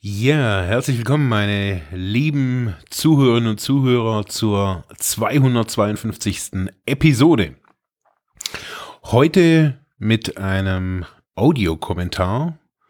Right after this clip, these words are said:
von Petra und Stefan.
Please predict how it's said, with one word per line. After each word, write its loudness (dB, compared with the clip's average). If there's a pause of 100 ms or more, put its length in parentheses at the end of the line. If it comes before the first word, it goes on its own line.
(760)
von 2 (420)
Petra 0
und -2
Stefan. -6